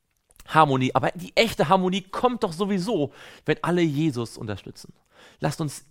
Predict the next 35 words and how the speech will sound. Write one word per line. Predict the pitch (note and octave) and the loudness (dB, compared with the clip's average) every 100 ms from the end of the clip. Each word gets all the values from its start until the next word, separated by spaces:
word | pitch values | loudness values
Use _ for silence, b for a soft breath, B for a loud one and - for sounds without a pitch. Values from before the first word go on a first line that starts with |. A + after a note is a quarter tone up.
| - | 0
immer | E3+ F3+ E3 | 2 2 2
darauf | C#3+ C3 B2+ - | -2 -4 -8 -8
hinzielen, | - C#3+ - - - E2+ - A#2+ _ _ _ _ _ _ _ _ _ b b b b b b b - | -8 -8 -10 -10 -8 -10 -14 -20 _ _ _ _ _ _ _ _ _ b b b b b b b -6
dass | A2+ | -6
die | - A#2+ | -2 0
Menschen, | A#2+ C#3 C#3 - G2 F#2 F#2+ _ _ _ _ _ B2 | 2 2 -2 -6 -8 -8 -12 _ _ _ _ _ -4
denen | A#2+ G#2+ | -2 -2
wir | A#2 A#2 - | 2 2 2
Unterricht | D#3+ D3 A#2+ G#2 _ | -2 -2 -4 -6 _
geben, | G2+ G2 G2 b b b | -10 -10 -16 b b b
die | A#2+ | 0
Menschen, | D3 F3+ E3 | 0 0 -2
die | |
wir | C#3 | -2
beeinflussen, | B2 - E3+ D#3+ C3 A#2 A#2+ | -2 -2 -4 -4 -8 -10 -10
dass | - | -10
sie | - | -10
auf | A#2+ B2+ B2 - | -12 -16 -18 -14
Jesus | E3+ C3+ B2 | -8 -6 -4
hingewiesen | B2+ A2+ G#2+ G#2 A#2 A2+ | -4 -6 -6 -8 -8 -10
werden. | - C#3 - b b b b b b _ _ | -10 -14 -20 b b b b b b _ _
Und | B2+ A#2+ | -2 0
dann | F3+ | 2
werden | E3 D#3 | 2 0
wir | D3 | 0
sehen, | C#3+ D3 | 0 2
dass | B2 | 0
wir | - | -2
auch | |
untereinander | - C3+ G#2 G2 G2 F#2 _ _ _ _ _ | -6 -6 -4 -6 -8 -12 _ _ _ _ _
echte, | C3 - - F#2+ G2+ A#2 | -4 -4 -8 -8 -8 -14
wirklich | G2+ C#3+ D#3+ C#3 - | -4 -2 -2 -4 -4
erfüllende | G#2+ - - C3+ C3 B2+ B2+ | -6 -8 -2 0 0 -2 -4
und | A2 - | -6 -6
glückliche | A2+ A2 A#2+ - G#2 | -6 -4 -8 -8 -8